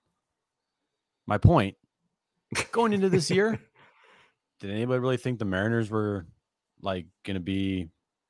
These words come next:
Speaker 1: a team
Speaker 2: Yeah,
Speaker 1: for the
Speaker 2: they won
Speaker 1: postseason?
Speaker 2: ninety
Speaker 1: Maybe.
Speaker 2: games last year.
Speaker 1: I mean, maybe.
Speaker 2: They finished one game out last year.
Speaker 1: I, I think, uh, and I, I think if I were to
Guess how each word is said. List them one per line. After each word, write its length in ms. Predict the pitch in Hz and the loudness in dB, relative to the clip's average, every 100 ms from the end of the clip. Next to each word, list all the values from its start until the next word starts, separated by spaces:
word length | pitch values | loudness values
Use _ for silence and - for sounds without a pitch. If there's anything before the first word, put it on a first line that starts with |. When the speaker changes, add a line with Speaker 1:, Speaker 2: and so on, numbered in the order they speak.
| _ _ | _ _
Speaker 1:
a 80 | 113 | -10
team 140 | 107 127 | 0 2
Speaker 2:
Yeah, 140 | 98 | 2
Speaker 1:
for 60 | 101 | 0
the 80 | |
Speaker 2:
they 120 | - 95 | 0 2
won 180 | 113 | 2
Speaker 1:
postseason? 20 | 107 | 4
Speaker 2:
ninety 260 | 104 120 | 2 2
Speaker 1:
Maybe. 260 | 175 160 113 | 4 4 4
Speaker 2:
games 80 | 147 | 2
last 300 | 80 - - | -2 -8 -8
year. 240 | 80 87 - - _ _ _ _ | -8 -8 -14 -20 _ _ _ _
Speaker 1:
I 40 | 165 | 2
mean, 280 | 139 107 104 | 2 2 0
maybe. 720 | 101 151 175 90 78 107 117 _ _ _ _ - | 0 -2 -2 -6 -8 -8 -10 _ _ _ _ -12
Speaker 2:
They 100 | 170 | -8
finished 300 | 143 120 104 | -6 -6 -2
one 160 | 104 | -2
game 200 | 92 85 | -2 -2
out 160 | 98 67 | -2 -4
last 280 | 73 - 92 | -8 -12 -14
year. 200 | 90 101 _ _ _ _ _ _ _ _ _ _ _ _ _ _ _ _ _ - | -14 -14 _ _ _ _ _ _ _ _ _ _ _ _ _ _ _ _ _ -8
Speaker 1:
I, 280 | 92 90 | -4 0
I 40 | 123 | 0
think, 300 | 110 98 - | -2 -6 -10
uh, 100 | 98 | -10
and 280 | 110 98 87 _ _ - - | -6 -4 -6 _ _ -20 -4
I, 240 | 110 113 123 | 0 4 4
I 20 | |
think 340 | - 127 98 | 2 -2 -2
if 160 | 90 95 | -6 0
I 100 | 101 | 2
were 80 | |
to 100 | 107 | 2